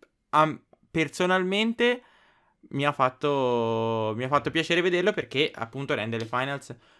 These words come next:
molto più interessanti, se che sia un quattro a zero, che sia un quattro a due, che ci sia una gara sette,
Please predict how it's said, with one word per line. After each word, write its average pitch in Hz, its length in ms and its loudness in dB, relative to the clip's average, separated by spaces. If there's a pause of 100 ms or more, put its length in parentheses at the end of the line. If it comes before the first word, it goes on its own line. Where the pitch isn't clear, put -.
molto 135 240 -2
più 123 80 -6
interessanti, 127 680 -4
se 110 140 -12
che 120 60 -8
sia 135 120 -6
un 135 80 -6
quattro 143 240 -2
a 156 100 0
zero, 147 220 2
che 120 80 -6
sia 120 120 -10
un 120 60 -10
quattro 123 200 -6
a 156 60 -4
due, 143 100 -4
che 120 100 -6
ci 120 120 -18
sia 123 100 -8
una 120 80 -6
gara 127 200 0
sette, 131 440 -4